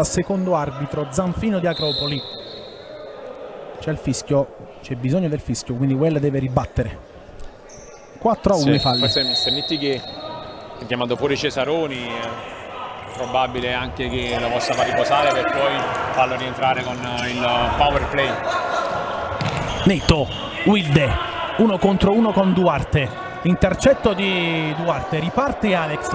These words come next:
Speaker 1: due contro due, ritorna anche Well, va via Alex che cerca e trova Duarte che voleva tornare da Alex, l'intercetto fondamentale di Wilde, rimessa per il San
Speaker 2: Sì,
Speaker 1: Giuseppe.
Speaker 2: quella era la giocata di Alex, ha puntato,
Speaker 1: <clears throat>
Speaker 2: ha scaricato su Giappa per poi andare a prendere la palla sul, sul secondo palo.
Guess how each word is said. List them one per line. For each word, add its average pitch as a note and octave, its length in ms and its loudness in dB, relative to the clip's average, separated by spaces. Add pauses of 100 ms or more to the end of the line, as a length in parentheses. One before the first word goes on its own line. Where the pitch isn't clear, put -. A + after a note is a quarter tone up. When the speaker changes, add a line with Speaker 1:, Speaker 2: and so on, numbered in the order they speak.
(100)
Speaker 1:
due C4 240 4
contro G#3+ 260 -2
due, F3+ 280 -2
ritorna G#3+ 320 -2
anche G#3+ 180 -2
Well, E3+ 340 0 (320)
va G3 140 2
via A3 240 2
Alex F#3+ 340 -2
che C#3+ 140 -6
cerca A3+ 320 0
e - 20 -2
trova A3+ 300 0
Duarte A3+ 480 0
che G3 100 0
voleva A#3+ 360 2
tornare C4 420 4
da G#3+ 140 4
Alex, G3 280 0
l'intercetto F#3+ 600 -2
fondamentale F#3+ 580 -2
di G3 60 -4
Wilde, G3 360 0 (260)
rimessa E3+ 520 0
per G3+ 160 -2
il G#3 80 -4
San F#3+ 160 0
Speaker 2:
Sì, E3+ 120 4
Speaker 1:
Giuseppe. E3 120 4
Speaker 2:
quella E3 160 4
era D3+ 120 2
la C#3+ 40 -2
giocata C#3 280 0
di C3 100 -2
Alex, A#2+ 300 -2
ha C#3 140 -2
puntato, D#3 500 2
Speaker 1:
<clears throat> D#3 40 4
Speaker 2:
ha - 60 2
scaricato D3 600 -4
su C#3+ 200 -14
Giappa E3 400 -2
per C#3+ 180 -8
poi E3 180 2
andare D3+ 280 -2
a C#3+ 80 -2
prendere C#3+ 320 -6
la C3+ 80 -2
palla C#3 300 -4
sul, B2+ 360 -4
sul B2+ 140 -10
secondo C3 340 -4
palo. A2+ 200 -2